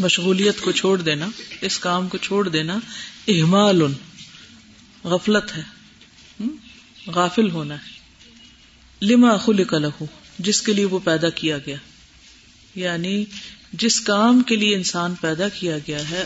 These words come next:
اگر وہ اسی کو چھوڑ دے تو یہ ایک بہت بڑے نقصان کی بات ہے۔ وَتَرْكُهُ إِهْمَالٌ لِمَا خُلِقَ لَهُ، یعنی جس کام کے لیے بندہ پیدا کیا گیا ہے اس سے غفلت برتنا ہے۔ وَلَا يَلِيقُ،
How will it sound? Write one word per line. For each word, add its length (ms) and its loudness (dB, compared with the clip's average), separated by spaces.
اگر 360 0
وہ 160 -2
اسی 320 0
کو 200 0
چھوڑ 340 2
دے 200 -2
تو 100 -4
یہ 280 2
ایک 220 -4
بہت 220 -2
بڑے 180 0
نقصان 420 -2
کی 160 -8
بات 280 -12
ہے۔ 60 -18
وَتَرْكُهُ 480 2
إِهْمَالٌ 420 6
لِمَا 320 4
خُلِقَ 380 -2
لَهُ، 300 -8
یعنی 220 -4
جس 220 0
کام 280 2
کے 80 -4
لیے 120 0
بندہ 320 -2
پیدا 320 -2
کیا 220 -2
گیا 200 -4
ہے 120 -6
اس 180 2
سے 180 0
غفلت 420 0
برتنا 360 -6
ہے۔ 120 -14
وَلَا 340 4
يَلِيقُ، 580 4